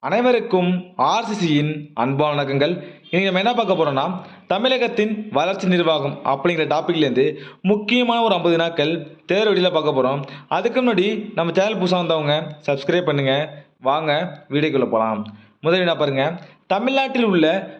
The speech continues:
முக்கிய பன்னாட்டு விமான நிலையம் எது? இதற்கான சரியான விடை ஆப்ஷன் ஏ, அண்ணா விமான நிலையம். இரண்டாவது வினா, தமிழ்நாட்டில் அமைய உள்ள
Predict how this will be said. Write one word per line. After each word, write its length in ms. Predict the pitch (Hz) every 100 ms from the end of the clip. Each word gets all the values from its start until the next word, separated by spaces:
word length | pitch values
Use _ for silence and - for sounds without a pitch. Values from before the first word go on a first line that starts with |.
| -
முக்கிய 500 | 170 202 202 233 247
பன்னாட்டு 440 | 247 185 190 196 196
விமான 260 | 175 170
நிலையம் 400 | 165 143 156 180
எது? 460 | 120 113 110 107 101 - - _ _ _ _ _ _ _ _ _ _ _ _ _ _ _ _ _ _ _ _ _ _ _ _ _ _ _ _ -
இதற்கான 300 | 123 123 123
சரியான 240 | 123 131
விடை 380 | 135 123 143 - - -
ஆப்ஷன் 440 | 139 143 156 123
ஏ, 280 | 120 147 - - -
அண்ணா 480 | 127 156 196 185 190
விமான 540 | 196 - 139 151 156
நிலையம். 580 | 131 110 113 110 101 - - _ _ _ _ _ _ _ _
இரண்டாவது 360 | 135 131 135 123
வினா, 420 | 110 113 131 - - _
தமிழ்நாட்டில் 720 | 190 226 254 254 247 247 233
அமைய 420 | 147 160 185 185
உள்ள 480 | 156 120 123 151